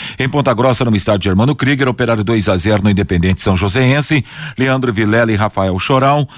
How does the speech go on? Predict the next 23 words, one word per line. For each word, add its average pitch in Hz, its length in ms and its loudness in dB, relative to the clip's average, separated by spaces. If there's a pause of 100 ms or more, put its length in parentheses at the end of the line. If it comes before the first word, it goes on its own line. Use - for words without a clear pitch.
(160)
No 139 140 0
primeiro 131 340 0
jogo, 117 280 -2
Independente 107 600 -2
venceu 107 360 -2
por 101 180 -2
dois 92 320 -2
a 127 100 4
um. 135 220 2 (300)
Placar 131 260 -2
agregado 107 500 0
três, 104 380 -2 (100)
agregado 98 600 0
três 101 260 -2
a 139 80 0
dois 139 320 0
para 135 180 0
o 139 80 0
Operário, 127 440 0
que 135 100 -8
segue 113 320 -2
no 113 100 0
estadual. 110 200 0